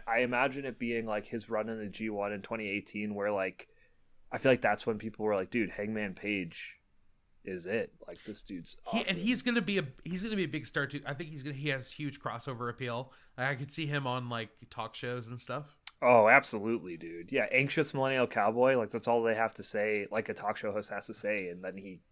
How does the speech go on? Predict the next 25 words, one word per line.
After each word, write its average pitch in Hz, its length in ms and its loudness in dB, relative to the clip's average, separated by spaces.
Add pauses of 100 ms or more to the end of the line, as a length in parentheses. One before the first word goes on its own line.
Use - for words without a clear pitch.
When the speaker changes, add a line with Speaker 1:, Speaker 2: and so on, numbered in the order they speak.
Speaker 1:
can 107 140 -6
just 147 180 -2
Speaker 2:
Yeah. 87 40 -12
Speaker 1:
go. 92 340 -4
Speaker 2:
He's 180 140 -4
got 214 100 4
his 185 120 2
drink. 156 340 -2
He's 160 180 -6
basically 151 320 -2
Julian 139 560 -4
from 117 540 -4 (120)
Speaker 1:
<laughs> 208 120 4
Speaker 2:
Trailer 135 260 -2
Park 139 240 -2
Boys. 135 260 -4
Like, 135 100 -4
he 123 120 -4
always 127 260 -4
has 123 160 -4
his, 117 140 -10
like, 117 160 -6
rum 117 160 -4
and 113 160 -10
coke. 123 340 -10